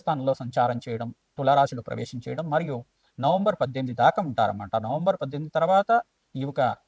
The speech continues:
ఆ, వృశ్చిక రాశిలో సంచారం చేస్తారు. ఈ యొక్క అంగారకుడు అంతా కూడా ఈ యొక్క క-, కర్కట-, ప్రధానంగా చూసుకుంటే వృశ్చిక రాశిలో ప్రవేశం అంతా కూడా చూసుకుని వృశ్చిక రాశిలో ప్రవేశం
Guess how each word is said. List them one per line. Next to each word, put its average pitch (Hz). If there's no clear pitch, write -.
ఆ, 127
వృశ్చిక 156
రాశిలో 170
సంచారం 117
చేస్తారు. 107
ఈ 127
యొక్క 120
అంగారకుడు 208
అంతా 131
కూడా 120
ఈ 127
యొక్క 127
క-, -
కర్కట-, -
ప్రధానంగా 175
చూసుకుంటే 135
వృశ్చిక 147
రాశిలో 165
ప్రవేశం 135
అంతా 117
కూడా 110
చూసుకుని 117
వృశ్చిక 143
రాశిలో 139
ప్రవేశం 110